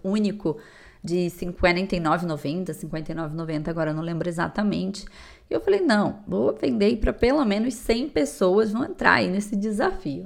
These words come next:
né?" Pois é. <laughs> O que aconteceu é que eu consegui ali, né, no máximo umas doze, treze, agora eu não lembro exato, assim, mas eu lembro que o faturamento total ali, né, sem contar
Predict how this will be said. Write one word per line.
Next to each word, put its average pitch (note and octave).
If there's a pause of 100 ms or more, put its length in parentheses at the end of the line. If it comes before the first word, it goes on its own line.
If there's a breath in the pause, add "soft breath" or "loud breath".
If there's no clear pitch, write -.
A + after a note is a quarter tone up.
né?" F#3 (720 loud breath)
Pois G#3
é. D3
<laughs> - (440 loud breath)
O E3
que -
aconteceu G#3
é G3
que G3+
eu G3
consegui G3+
ali, F3+ (140)
né, F#3
no G3
máximo G#3
umas F#3
doze, F3+ (100)
treze, F3+
agora F3
eu F#3+
não F#3+
lembro F#3+
exato, F3+
assim, F3+
mas E3
eu G3+
lembro G3+
que G#3+
o A3+
faturamento G#3+
total G3+
ali, F#3 (220 loud breath)
né, F#3+
sem F#3+
contar F#3